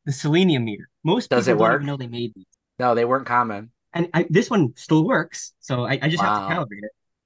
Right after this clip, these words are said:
Speaker 1: I have to take it apart and, like, redo it.
Speaker 2: And the best thing is, is you have the standard prism, which is really hard to find.
Speaker 1: Correct. And not only that, with the rectangular, um,
Speaker 2: Yeah.
Speaker 1: viewport. These are hard to find.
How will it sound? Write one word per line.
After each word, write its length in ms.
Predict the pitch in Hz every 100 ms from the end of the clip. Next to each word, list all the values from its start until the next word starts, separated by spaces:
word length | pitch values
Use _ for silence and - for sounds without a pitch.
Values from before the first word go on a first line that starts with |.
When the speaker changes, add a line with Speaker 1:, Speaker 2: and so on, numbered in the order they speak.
| _
Speaker 1:
I 40 | 147
have 80 |
to 60 | 156
take 180 | - 160
it 60 |
apart 320 | 117 - 127 123
and, 140 | 117
like, 100 | 110 _
redo 140 | 131 135
it. 20 |
Speaker 2:
And 220 | 160 190
the 120 | 147
best 280 | 123 147 -
thing 200 | 165 143
is, 220 | 135 147
is 120 | 127 117
you 120 | 135
have 160 | 135
the 60 | 123
standard 480 | - 131 127 113 101
prism, 360 | 123 127 120 104
which 180 | 101 110
is 120 | 101
really 360 | 104 113 110
hard 240 | 104 101 90
to 40 |
find. 240 | 90 101 98
Speaker 1:
Correct. 280 | 147 127 - _ _ - 202
And 160 | 165 202
not 180 | 143 147
only 180 | 143
that, 260 | 135 185 180 _ _ _ _ -
with 120 | 147
the 80 | 143
rectangular, 880 | 131 - 156 156 156 135 127 117 110 _ _ -
um, 400 | 117 110 104 101 _ _ _ -
Speaker 2:
Yeah. 240 | 120 117
Speaker 1:
viewport. 380 | 160 175 117 92 - _ - 135
These 360 | - 147 170 196
are 80 | 151
hard 180 | 135 110
to 60 |
find. 280 | - 123 117